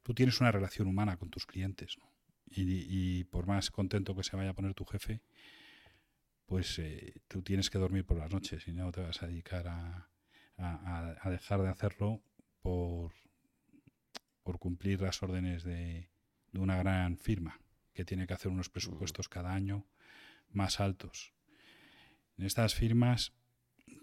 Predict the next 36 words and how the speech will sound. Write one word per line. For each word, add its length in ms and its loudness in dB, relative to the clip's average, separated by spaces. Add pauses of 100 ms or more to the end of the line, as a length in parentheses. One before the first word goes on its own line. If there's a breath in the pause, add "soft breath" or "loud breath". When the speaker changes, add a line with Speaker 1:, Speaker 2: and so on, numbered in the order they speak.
(160)
Speaker 1:
mm, 580 0
ahí, 400 6
pues, 300 4
aprendes 420 2
enseguida, 540 2
ves 260 -2
que 480 -4
a 80 -2
tu 120 -2
compañero, 520 2
pues, 160 -4
yo 80 -6
qué 100 -6
sé, 140 -6
me 80 -6
estoy 200 -8
acordando 340 -2
de 60 -2
uno 200 -2
de 60 0
Italia 420 -2
que 60 -12
hacía 180 -8
unos 160 -4
presupuestos 560 -6
enormes, 480 -2 (640 loud breath)
lo 120 0
despiden 520 0
y 80 -4
yo 220 -4
digo, 180 -6
"Joder, 260 -8
pero 180 -10
¿y 60 -10
cómo 220 -2
os 120 -4